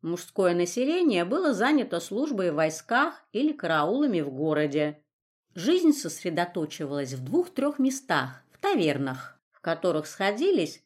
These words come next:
чтобы потолковать о происшествиях дня, о текущих новостях политической жизни и о великом страшном русском царе, о котором теперь все говорили и имя которого было теперь у всех на устах.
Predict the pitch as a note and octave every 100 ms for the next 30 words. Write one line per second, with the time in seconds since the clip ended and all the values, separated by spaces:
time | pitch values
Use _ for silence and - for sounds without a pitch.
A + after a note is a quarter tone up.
0 | _ - - F3+ E3+ F3 E3+ E3+ E3 G3
1 | C4 G4 E3+ - E3+ - D4 - D#4 D4+
2 | A3+ E3 D#3+ D3+ C#3+ - _ _ _ E3+
3 | D#3+ G3+ E4+ F#4+ G#3 G3+ F3+ E3+ E3+ -
4 | B3+ C4 E3+ E3 - G3+ F3 - E3 D#3
5 | F#3+ E4 D4+ F3 D#3 C#3+ _ _ - D#3+
6 | D#3 C#3+ D3 E3 C#4 F4+ F4 - E3 D3+
7 | E3 - B3 A3 C3+ F3 - F3 F3 F3
8 | D#3 D3+ C#3+ C#3 _ _ - D3+ E3 E3
9 | D#3 D#3 D3+ E3 E3 D3+ - - D3+ D3
10 | C#3 D3 C4 D4+ C#3+ C3 _ _ - D#3
11 | - B3+ E4+ C4+ - D3 D#3+ D#3+ C#3+ C3+
12 | B2+ E3 D3+ D3 D3+ G#3+ C4+ G#3 - -
13 | G3+ G3 E3 D#3+ - - C3+ B2+ -